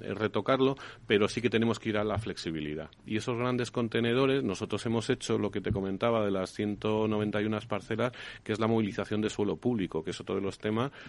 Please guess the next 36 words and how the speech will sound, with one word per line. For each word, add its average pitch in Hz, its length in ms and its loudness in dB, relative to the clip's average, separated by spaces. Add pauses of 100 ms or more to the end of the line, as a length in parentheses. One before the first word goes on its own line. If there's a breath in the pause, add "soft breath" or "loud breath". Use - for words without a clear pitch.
(180 loud breath)
que 101 80 0
estaba 98 320 0
ahí 101 100 2
muy 107 160 2
latente 107 440 0
y 135 40 4
que 110 140 0
se - 100 -8
ha 98 60 0
movilizado, 101 720 0
por 95 120 -4
lo 85 80 -4
menos 90 200 -2
la 95 80 0
Comunidad 95 240 -2
de 95 80 -4
Madrid 95 180 -2
lo 107 80 0
ha 101 40 -2
movilizado, 101 680 0 (320 loud breath)
y 85 180 -2
entiendo 92 380 2
que 110 120 2
hay 113 180 2
otros 110 340 -2
grandes 110 380 0
tenedores 110 760 -2
públicos 123 760 2
que, 95 720 2
eh, 90 60 -4
todavía 92 360 2
tienen 107 200 0
que 104 60 -4
hacer 98 180 -4
los 82 180 -4
deberes. 78 340 -6